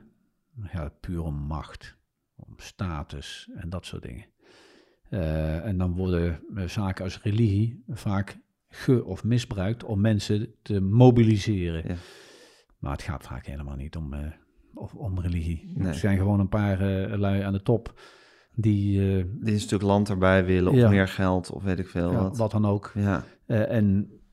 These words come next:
Speaker 1: die weten dan de handigheid te hebben om mensen achter zich te krijgen. Eh, maken, zoals het zo mooi heet, een narratief, hè, een verhaal.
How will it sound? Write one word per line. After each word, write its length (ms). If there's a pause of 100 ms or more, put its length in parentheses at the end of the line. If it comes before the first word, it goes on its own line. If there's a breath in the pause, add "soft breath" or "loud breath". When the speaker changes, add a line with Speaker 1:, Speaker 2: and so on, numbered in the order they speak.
(1300)
Speaker 1:
die 320
weten 240
dan 360
de 100
handigheid 480
te 60
hebben 220
om 100
mensen 260
achter 220
zich 140
te 120
krijgen. 580
Eh, 220
maken, 380
zoals 180
het 100
zo 60
mooi 200
heet, 220
een 120
narratief, 500
hè, 160
een 180
verhaal. 540